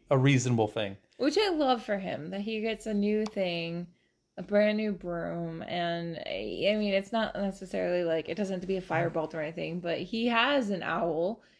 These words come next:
Speaker 2: He, thank you, Sirius. He's got brand new dress robes. Thank you,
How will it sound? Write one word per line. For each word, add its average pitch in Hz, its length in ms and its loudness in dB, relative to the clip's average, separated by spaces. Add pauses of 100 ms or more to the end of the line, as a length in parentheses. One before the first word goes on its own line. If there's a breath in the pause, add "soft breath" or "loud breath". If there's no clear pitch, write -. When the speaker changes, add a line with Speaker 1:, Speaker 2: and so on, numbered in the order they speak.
(180 soft breath)
Speaker 2:
He, - 240 -10
thank 175 220 -2
you, 185 80 -4
Sirius. 160 540 -2
He's 202 240 -2
got - 360 2
brand 185 240 2
new 180 140 2
dress 170 400 -2
robes. 170 340 0
Thank 165 260 -6
you, 160 300 0